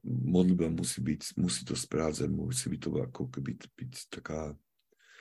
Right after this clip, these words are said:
neoddeliteľná časť tohto nášho úsilia o naplnenie prikázaní. Dobre.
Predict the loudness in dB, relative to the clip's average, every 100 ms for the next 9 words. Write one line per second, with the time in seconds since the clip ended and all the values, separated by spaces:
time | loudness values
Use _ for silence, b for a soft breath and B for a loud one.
0 | B 8 12 12 10 6 2 2 0 -2
1 | -4 -4 -2 -2 -2 -2 -2 -4 -10 -16
2 | _ -4 -4 -4 -4 -2 -2 -2 -2 -2
3 | -2 -2 -4 -2 -2 -4 -6 -14 _ _
4 | B B B B -8 -4 -2 -2 -2 0
5 | -2 -2 -6 -10 -10 -10 -12 -14 -14 -16
6 | -18 _ _ _ _ _ _ _ _ _
7 | _ _ b b b b b b _ _
8 | _ _ -10 -10 -10 -12